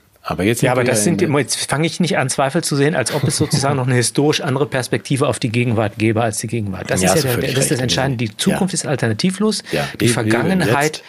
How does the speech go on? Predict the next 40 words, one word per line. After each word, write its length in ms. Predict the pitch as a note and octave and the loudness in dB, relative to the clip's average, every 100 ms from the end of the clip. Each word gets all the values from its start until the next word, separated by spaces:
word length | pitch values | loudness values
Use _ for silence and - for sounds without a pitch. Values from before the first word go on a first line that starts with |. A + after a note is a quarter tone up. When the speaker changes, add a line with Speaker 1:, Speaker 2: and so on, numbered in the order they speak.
| - - | -12 -2
Speaker 2:
ist 220 | E3+ - | 0 0
aus 120 | B2+ | 0
der 100 | D3+ | 0
Gegenwart 480 | A#2 D#3 F#3+ D#3 D3+ | 2 2 2 0 0
allein 300 | - B2 D3+ | 0 0 0
richtig 320 | C#3 D3+ D#3 | -2 -4 -4
erzählt 400 | C#3+ - C#3+ F3+ | -4 0 2 2
und 160 | - D#3 | 0 -2
ist 140 | F#3 E3 | -2 -4
auch 100 | - | -4
durch 180 | D3 - | -6 -2
keine 340 | C3+ D#3 D#3 | -2 0 0
andere 280 | D3 D3 C3 | -2 -2 -2
Zukunftsperspektive 1160 | - D#3 D#3+ - - C#3 - B2 - C3 C#3 C#3+ | -2 -2 -2 -4 -4 -4 -4 -6 -4 0 -2 -2
zu 140 | - D3+ | -2 0
überholen. 500 | B2 G#2 G#2 F#2+ G#2 - - | 2 2 0 -2 -8 -20 -6
Speaker 1:
Ja, 200 | E2+ - - _ _ _ - | -4 -4 -10 _ _ _ -8
genau. 240 | E2 C2 - _ - | -6 -6 -16 _ -6
Das, 180 | G2 - | -4 -2
was 200 | F2 E2+ | -4 -2
wir 60 | |
jetzt 200 | F2 G#2 - | -2 -2 -4
hier 100 | D#2 | -4
machen, 260 | F2+ F2+ | -4 -6
ist 120 | D#2 - | -8 -8
alles 200 | D2 - | -8 -8
richtig, 380 | G2+ G2+ F#2 - | -6 -6 -8 -8
lebe 220 | F2+ F2+ D2 | -6 -4 -4
im 120 | D2 | -4
Jetzt 360 | F#2+ - - | -4 -4 -8
und 120 | D2 - | -10 -8
guck 160 | E2 | -8
nicht 140 | D#2+ D2 | -8 -8
zurück 360 | - C2+ - _ - | -8 -10 -10 _ -8
oder 160 | C#2 | -6
so. 160 | C2+ - _ - | -8 -14 _ -20
Also, 180 | - - - - | -20 -20 -20 -16
ja. 100 | - - | -16 -4
Speaker 2:
Genau. 340 | G3 F3 F2+ - | 0 0 -2 -4
Speaker 1:
Mhm. 260 | A2 E3 | -2 -2